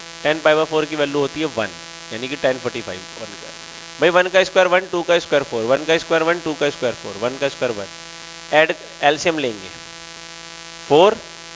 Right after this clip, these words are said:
हाँ जी, फ़ोर से फ़ोर कटा वन, फ़ोर से फ़ोर कटा वन, फ़ोर का वन से divide four, अ, कितना आएगा? फ़ोर, फ़ोर वन जा फ़ोर,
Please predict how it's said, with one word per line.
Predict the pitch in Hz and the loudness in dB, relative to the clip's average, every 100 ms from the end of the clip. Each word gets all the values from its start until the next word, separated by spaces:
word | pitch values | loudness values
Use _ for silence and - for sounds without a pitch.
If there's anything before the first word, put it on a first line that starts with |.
| - | 0
हाँ | 143 | 2
जी, | 170 170 135 | 2 -2 -4
फ़ोर | - 156 165 | 2 2 6
से | 185 | 4
फ़ोर | 165 175 | 4 4
कटा | 170 170 175 131 | 4 4 4 6
वन, | 143 190 170 - | 4 2 -10 -6
फ़ोर | 139 156 | 4 4
से | - 165 | 4 2
फ़ोर | 156 160 | 4 4
कटा | 160 160 151 | 4 4 4
वन, | 123 143 170 - | 6 2 0 -4
फ़ोर | 151 165 | 4 4
का | 170 175 160 170 170 - - - 123 | 6 4 4 0 -12 -14 -16 -10 4
वन | 139 160 | 4 4
से | 175 170 | 2 2
divide | 147 143 147 131 | 4 4 4 0
four, | 139 156 | -6 0
अ, | 143 127 | 2 2
कितना | 120 143 156 | 2 0 4
आएगा? | 147 117 | 4 2
फ़ोर, | 107 131 165 208 | 0 4 4 4
फ़ोर | 135 123 | 0 -2
वन | 113 113 | -2 -4
जा | 147 | -6
फ़ोर, | - - | -6 -12